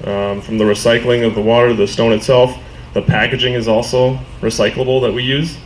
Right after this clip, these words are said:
um, following through with quarry reclamation plans. So,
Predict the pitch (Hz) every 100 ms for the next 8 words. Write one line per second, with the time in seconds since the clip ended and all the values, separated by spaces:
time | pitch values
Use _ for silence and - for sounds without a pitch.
0 | - - - - - 95 95 98 101 -
1 | - 120 117 113 110 123 117 117 123 117
2 | 117 113 113 117 131 123 127 131 143 -
3 | 110 104 -